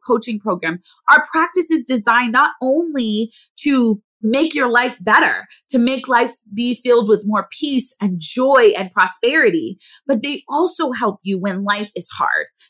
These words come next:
They also help you to show up and cope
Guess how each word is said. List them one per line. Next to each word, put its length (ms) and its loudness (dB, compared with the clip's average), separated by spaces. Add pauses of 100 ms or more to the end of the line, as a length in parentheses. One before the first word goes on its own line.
They 240 0
also 320 4
help 260 -4
you 120 -4
to 80 4
show 440 2
up 300 0
and 180 -2
cope 440 4